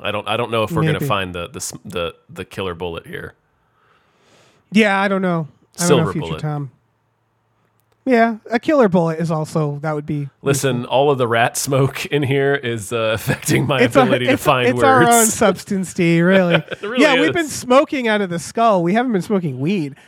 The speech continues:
Speaker 2: We've been smoking
Speaker 1: Oh, no,
Speaker 2: rats.
Speaker 1: none of that survived. <laughs>
Speaker 2: Yeah, no. Um,
Speaker 1: Our drugs are all derivatives of rat. They're all rat-based.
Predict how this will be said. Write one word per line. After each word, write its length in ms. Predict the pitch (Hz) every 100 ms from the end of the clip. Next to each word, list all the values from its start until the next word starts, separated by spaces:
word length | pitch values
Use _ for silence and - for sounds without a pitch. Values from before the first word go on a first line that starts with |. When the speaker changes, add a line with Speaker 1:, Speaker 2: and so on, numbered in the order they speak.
| _
Speaker 2:
We've 120 | 180
been 100 | 180
smoking 580 | - 214 214 202 147 127
Speaker 1:
Oh, 180 | 139 139
no, 140 | 147
Speaker 2:
rats. 140 | 135 117
Speaker 1:
none 160 | 147 165
of 80 |
that 260 | 127 147 143
survived. 1000 | - 98 110 120 92 - - - - - 208
<laughs> 40 | - - _ 156 147
Speaker 2:
Yeah, 300 | 170 165 143 139
no. 360 | 196 185 160 127 _ _ _ _ _ _ _ _ -
Um, 460 | 180 185 180 175
Speaker 1:
Our 140 | 147 131
drugs 420 | 143 160 165 -
are 140 | 151
all 120 | 135 135
derivatives 640 | 139 120 131 135 131 113
of 140 | 110 95
rat. 480 | 101 98 - - -
They're 140 | 113
all 80 | 127
rat-based. 920 | 110 104 101 107 95 85 - - -